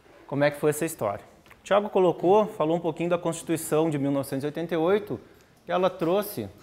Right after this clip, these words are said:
no artigo vinte e três, a competência comum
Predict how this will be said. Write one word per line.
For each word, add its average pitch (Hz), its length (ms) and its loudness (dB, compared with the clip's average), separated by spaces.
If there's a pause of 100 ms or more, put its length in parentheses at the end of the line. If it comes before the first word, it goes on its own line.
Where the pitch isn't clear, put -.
(360)
no 147 100 0
artigo 143 380 -2
vinte 151 260 -4
e 202 40 -8
três, 185 460 -4 (180)
a 165 80 -6
competência 175 680 -2
comum 233 560 0